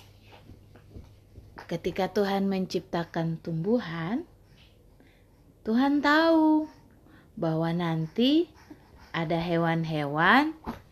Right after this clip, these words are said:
yang membutuhkan makanan dari tumbuh-tumbuhan. Apalagi kita,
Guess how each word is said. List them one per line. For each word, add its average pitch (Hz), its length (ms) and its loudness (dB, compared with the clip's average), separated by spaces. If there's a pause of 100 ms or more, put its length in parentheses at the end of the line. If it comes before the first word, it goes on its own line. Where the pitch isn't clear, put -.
(380)
yang 180 400 2
membutuhkan 254 880 2
makanan 180 720 -2 (560)
dari 160 560 -2 (480)
tumbuh-tumbuhan. 214 1040 -2 (2500)
Apalagi 151 560 -4
kita, 262 960 0